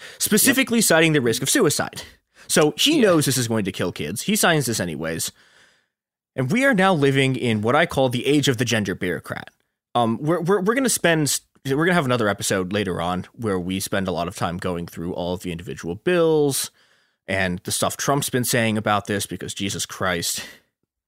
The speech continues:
Speaker 2: Pretty, pretty, pretty grim stuff that they're, I mean, on, on the one hand, making,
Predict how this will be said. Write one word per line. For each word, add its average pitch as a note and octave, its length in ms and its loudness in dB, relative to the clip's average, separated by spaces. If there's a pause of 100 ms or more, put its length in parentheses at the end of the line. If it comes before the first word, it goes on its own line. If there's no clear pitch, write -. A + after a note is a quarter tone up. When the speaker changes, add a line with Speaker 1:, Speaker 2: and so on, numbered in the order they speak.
(500)
Speaker 2:
Pretty, D#3+ 340 -2
pretty, F#3 480 -2
pretty G3 280 -4
grim D#3 360 0
stuff G#2+ 460 -2
that A#2 180 -4
they're, A2+ 240 -2 (420)
I A2+ 40 -12
mean, C3 220 0 (300)
on, D#3 180 2
on E3+ 160 0
the E3 100 4
one E3 220 2
hand, E3 440 2 (440)
making, D3+ 600 -2